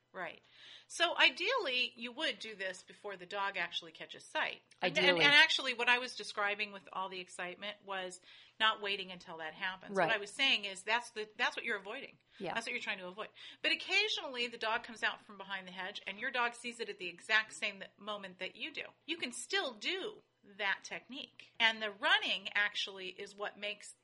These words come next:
Speaker 1: especially if you've practiced it, if
Speaker 2: Mm-hmm.
Speaker 1: you've practiced it a whole lot where, when there was no other dog there, so that, again, as you said, they don't think that they're running away. There isn't that setting them up into a higher level of reactivity, that turning around, going the other way.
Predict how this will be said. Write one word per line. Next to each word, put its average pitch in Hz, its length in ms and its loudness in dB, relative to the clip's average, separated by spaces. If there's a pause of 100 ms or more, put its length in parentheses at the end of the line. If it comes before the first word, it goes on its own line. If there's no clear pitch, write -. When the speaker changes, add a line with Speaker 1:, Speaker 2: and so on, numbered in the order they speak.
(400)
Speaker 1:
especially 339 340 2
if 349 100 -2
you've 349 140 -2
practiced 220 500 2
it, 226 180 -6
if 254 80 -2
Speaker 2:
Mm-hmm. 254 100 -2
Speaker 1:
you've 262 140 -6
practiced 220 460 4
it 208 60 -10
a 196 60 -2
whole 285 380 -4
lot 208 300 0 (180)
where, 185 320 -6 (140)
when 190 280 -6
there 185 140 -6
was 196 200 -8
no 214 140 -6
other 196 160 -6
dog 233 320 -2
there, 175 180 -4
so 175 160 -8
that, 175 100 -8
again, 185 420 -6
as 180 180 -10
you 190 60 -14
said, 175 240 -8
they 180 80 -10
don't 170 200 -12
think 185 160 -16
that 190 140 -10
they're 190 100 -8
running 180 300 -10
away. 170 500 -6 (480)
There 190 140 -2
isn't 190 360 -8
that 180 240 -2 (280)
setting 196 400 -4
them 185 140 -8
up 185 180 -8
into 175 220 -10
a 165 60 -10
higher 170 300 -6
level 170 260 -10
of 165 100 -14
reactivity, 160 640 -10
that - 160 -10
turning 220 260 -10
around, 180 220 -8
going 175 200 -10
the 170 80 -12
other 165 160 -12
way. 156 260 -8